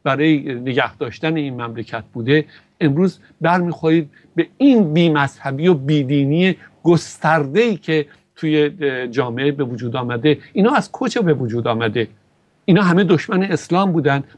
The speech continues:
به هیچ وجه من الوجوه. ما خانواده‌های سنتی بودیم، اینها رو در عرض این، اه، اه، سی و چند سال ما به این روز انداختیم.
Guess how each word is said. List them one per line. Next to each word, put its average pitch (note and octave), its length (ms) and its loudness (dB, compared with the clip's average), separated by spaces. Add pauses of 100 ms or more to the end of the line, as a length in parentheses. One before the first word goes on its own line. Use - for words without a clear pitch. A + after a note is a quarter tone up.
به A3 80 0
هیچ B3+ 460 2
وجه F#3 260 -4
من C3 120 -8
الوجوه. A#2 500 -8 (760)
ما G#3 100 2
خانواده‌های D3+ 640 -4
سنتی D3 600 -4
بودیم، B2+ 380 -8 (560)
اینها F3 360 0
رو G#3 200 4 (240)
در D#3 180 0
عرض F#3+ 360 -4
این، F3+ 360 -6
اه، C#3 200 -6 (300)
اه، C3+ 340 -6
سی - 220 -2
و D3 80 6
چند C#3 360 -4
سال F3+ 400 0 (220)
ما G#3+ 240 4
به B3+ 100 2
این G#3 200 2
روز D3 180 -2
انداختیم. A#2+ 560 -10